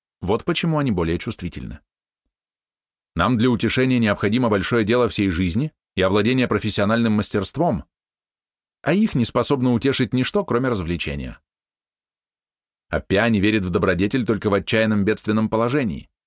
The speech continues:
Когда сегодня вечером мы вместе с ним охотились за идеями, и я изложил ему мысли из этой главы, он заметил: «Эпонина с героической самоотверженностью проявляла бодрость духа ради того, чтобы обеспечить мужу существование в подземной пещере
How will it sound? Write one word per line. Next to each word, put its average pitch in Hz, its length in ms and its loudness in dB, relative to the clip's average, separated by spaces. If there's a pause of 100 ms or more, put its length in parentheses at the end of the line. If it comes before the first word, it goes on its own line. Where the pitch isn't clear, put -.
(180)
Когда 76 260 -2
сегодня 85 380 0
вечером 87 460 -2
мы 90 120 -2
вместе 82 320 -2
с - 80 -4
ним 90 160 0
охотились 87 540 -2
за 87 220 -2
идеями, 82 340 0 (100)
и 92 60 -4
я 85 180 0
изложил 92 380 0
ему 87 240 0
мысли 95 240 -2
из 80 120 -2
этой 82 200 -4
главы, 90 340 -2 (320)
он 120 160 0
заметил: 139 540 0 (800)
«Эпонина 151 540 2
с 76 60 -4
героической 143 600 2
самоотверженностью 151 880 0
проявляла 135 460 2
бодрость 120 500 0
духа 143 260 0
ради 123 160 0
того, 127 220 2
чтобы 117 220 2
обеспечить 110 520 -2
мужу 139 240 0
существование 120 680 0
в - 80 -12
подземной 107 420 0
пещере 101 500 -2